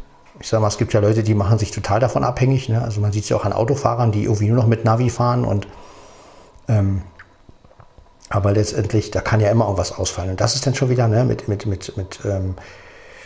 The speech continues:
Navigation ist immer so eine Sache, ne? Das kann ja auch mal ausfallen, dann steht man wirklich da.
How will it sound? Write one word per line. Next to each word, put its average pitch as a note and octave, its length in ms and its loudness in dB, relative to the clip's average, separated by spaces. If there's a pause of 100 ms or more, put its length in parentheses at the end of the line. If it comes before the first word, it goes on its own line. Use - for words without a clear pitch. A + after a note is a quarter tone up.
(140)
Navigation G#2 760 0
ist A#2 140 -2
immer A2+ 160 2
so G#2+ 100 0
eine A2 100 2
Sache, G#2 360 -2 (180)
ne? G2+ 240 -8
Das - 140 -12
kann G#2 160 0
ja G2 60 4
auch G2 100 0
mal G#2+ 80 4
ausfallen, F#2 520 -2
dann F2+ 160 -6
steht - 260 -2
man G2+ 140 2
wirklich G#2 320 -2
da. E2+ 240 -10